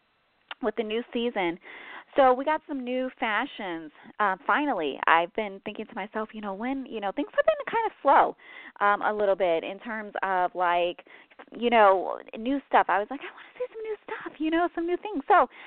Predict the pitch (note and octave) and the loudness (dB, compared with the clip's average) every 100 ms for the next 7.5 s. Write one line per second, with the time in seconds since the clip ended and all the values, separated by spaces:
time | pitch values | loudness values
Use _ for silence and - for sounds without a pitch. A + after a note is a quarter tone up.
0 | - - C#4+ C#4 D4+ D#4+ A#4 - A#4+ E4+ | -8 2 4 4 -2 -4 -4 -6 -10 -12
1 | C#4+ D#4 D4+ A3+ G#3 - B3 D4 F3+ G#3+ | -6 -4 -2 -2 -4 0 2 4 4 2
2 | - - - - A#3+ A3 A3+ A3+ A3+ G#3+ | -4 -18 -20 -6 -4 -4 -4 -4 -2 -2
3 | G#3+ G3+ C#4+ F#3 G#3+ E3+ F3+ - E3+ E3+ | -2 -4 -4 -6 -6 -8 -10 -14 -8 -8
4 | E3 F3+ - _ _ _ C4+ _ - - | -4 -6 -6 _ _ _ _ _ -12 -6
5 | C4 B3 G#3 - - - - F4 - C#5+ | -2 -2 -6 -12 -18 -20 -2 -2 -2 -6
6 | C5 A4 G4 C4 E4 B3 - A3+ - A#3 | 0 0 2 2 4 2 0 0 2 2
7 | - A#3+ C#4+ A#3+ | 2 0 2 0